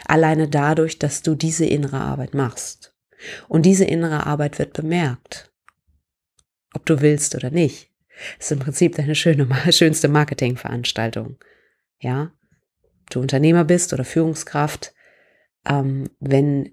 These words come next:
Menschen in diesem Zustand arbeiten und, äh, äh, agieren und handeln und sind, dann bleibt das nicht unbemerkt und dann zieht es andere Menschen an. Gut.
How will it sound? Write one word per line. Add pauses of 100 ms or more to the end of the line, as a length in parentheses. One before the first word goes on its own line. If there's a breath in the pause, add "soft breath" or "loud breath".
Menschen
in
diesem
Zustand (400 soft breath)
arbeiten (380 soft breath)
und,
äh, (100)
äh, (320)
agieren
und
handeln (180)
und
sind, (1300 loud breath)
dann
bleibt
das
nicht
unbemerkt
und
dann
zieht
es
andere
Menschen
an. (3500)
Gut.